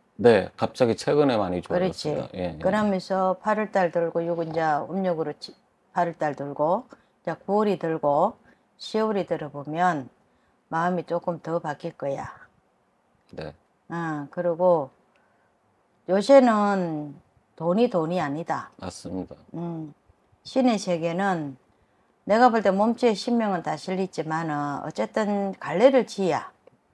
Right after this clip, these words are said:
Speaker 2: 들어오는 신이야.
Speaker 1: 그쵸.
Speaker 2: 어, 그러니까 다른 건 하지 말고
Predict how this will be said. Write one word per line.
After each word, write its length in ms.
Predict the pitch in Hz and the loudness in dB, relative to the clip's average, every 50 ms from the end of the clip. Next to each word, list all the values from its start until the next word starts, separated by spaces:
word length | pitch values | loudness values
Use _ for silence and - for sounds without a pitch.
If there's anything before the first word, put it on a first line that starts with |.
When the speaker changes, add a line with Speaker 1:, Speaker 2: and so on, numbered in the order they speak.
| _ _ | _ _
Speaker 2:
들어오는 400 | - 190 196 190 185 185 185 180 | -8 -4 -2 -2 0 0 -2 -4
신이야. 440 | 170 - - 175 170 156 147 139 - - - _ _ | -6 -8 -8 -8 -8 -8 -8 -10 -10 -14 -18 _ _
Speaker 1:
그쵸. 340 | - - - - 95 80 - - _ _ _ _ _ _ | -20 -18 -14 -12 -12 -12 -12 -16 _ _ _ _ _ _
Speaker 2:
어, 420 | 180 185 185 180 175 165 156 147 143 - | -4 -2 -2 -2 -2 -4 -6 -8 -10 -10
그러니까 260 | 165 170 160 165 151 | -10 -8 -6 -6 -6
다른 340 | - 151 147 151 180 196 214 | -6 -6 -4 -2 -2 0 0
건 160 | 214 208 185 | 0 0 0
하지 240 | 165 151 139 156 175 | -2 -4 -6 -6 -4
말고 480 | 180 160 143 139 - 185 190 165 135 | -4 -4 -4 0 4 6 6 6 4